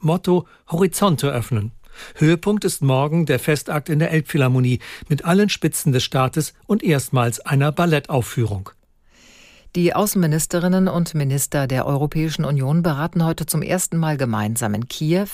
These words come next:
Speaker 2: über die langfristige Unterstützung der Ukraine im Krieg gegen Russland. Das informelle Treffen in der ukrainischen Hauptstadt war vorher nicht angekündigt worden. Aus Kiew Rebecca Barth.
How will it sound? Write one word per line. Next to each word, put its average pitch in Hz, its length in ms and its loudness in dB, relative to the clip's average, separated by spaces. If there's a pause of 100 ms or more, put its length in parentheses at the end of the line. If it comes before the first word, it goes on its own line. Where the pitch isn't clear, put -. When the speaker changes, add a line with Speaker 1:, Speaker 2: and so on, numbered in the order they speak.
(160)
Speaker 2:
über 165 320 -2
die 151 140 -2
langfristige 175 680 -2
Unterstützung 139 800 -4
der 113 180 -4
Ukraine 139 600 -2
im 160 180 -2
Krieg - 260 -6
gegen - 220 -4
Russland. 123 640 -6 (720)
Das 131 180 -4
informelle 135 500 -2
Treffen 147 380 -4
in 131 160 -4
der 120 180 -4
ukrainischen 123 600 -4
Hauptstadt - 460 -6
war 120 80 -2
vorher 131 340 -4
nicht 131 200 -4
angekündigt 131 640 -2
worden. 110 340 -6 (580)
Aus - 220 -2
Kiew 214 260 0 (100)
Rebecca 170 380 -2
Barth. 104 420 -8